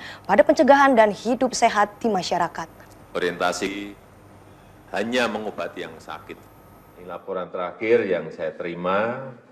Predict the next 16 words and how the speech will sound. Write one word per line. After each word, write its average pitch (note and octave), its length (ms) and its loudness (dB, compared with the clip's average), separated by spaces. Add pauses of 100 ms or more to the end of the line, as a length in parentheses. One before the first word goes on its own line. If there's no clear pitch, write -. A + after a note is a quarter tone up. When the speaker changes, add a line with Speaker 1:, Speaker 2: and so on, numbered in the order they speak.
(680)
Speaker 2:
bahwa F2+ 240 2
cakupan A#2 1040 0
kepesertaan G2 1700 -4 (160)
untuk F2 320 -4
J E2 160 -6
K D2+ 60 -4 (160)
N F2+ 80 -6 (100)
kis F#2+ 560 -2
itu G2 240 -8
sudah F#2 400 0 (800)
mencapai F2 840 0 (3250)
dari D#2 320 -4
seratus E2+ 720 -2
tiga E2+ 240 0
puluh D#2+ 200 -8
tiga D#2+ 680 -2